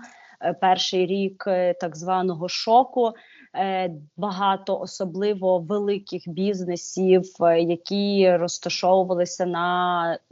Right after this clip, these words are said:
зараз тимчасово окупованій території, е, були зруйновані, були змушені закриватися. Багато с-, е,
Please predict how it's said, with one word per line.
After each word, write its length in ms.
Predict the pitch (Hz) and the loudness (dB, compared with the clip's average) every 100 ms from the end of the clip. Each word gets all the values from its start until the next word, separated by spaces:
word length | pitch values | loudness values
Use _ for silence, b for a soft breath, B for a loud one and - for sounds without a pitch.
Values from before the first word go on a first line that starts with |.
| _ | _
зараз 540 | 147 151 190 175 170 | -10 2 4 4 -2
тимчасово 680 | - 175 165 175 190 180 175 | -10 -12 -12 -10 -6 -4 -4
окупованій 680 | 175 - 190 196 175 180 165 | -6 -8 -4 -4 -4 -6 -8
території, 840 | - 180 170 180 190 190 170 175 B B B B - | -8 -10 -6 -2 0 -2 -2 -4 B B B B -2
е, 260 | 196 190 | 0 2
були 420 | 180 185 214 196 | 0 2 2 4
зруйновані, 1000 | 185 - 190 202 208 254 302 269 254 240 | 0 -2 -2 2 4 4 4 2 0 -2
були 260 | 214 180 180 | -2 -4 -4
змушені 600 | 170 175 180 - 185 180 | -6 -8 -6 -4 -2 -2
закриватися. 1120 | 165 180 - 175 202 262 262 240 - 214 214 202 _ - | -2 -6 -6 0 2 2 0 -6 -2 0 0 -4 _ -12
Багато 680 | 175 208 190 202 233 233 | -6 -2 0 2 0 0
с-, 300 | 190 - - | -10 -12 -12
е, 320 | - 190 156 | -6 -4 -4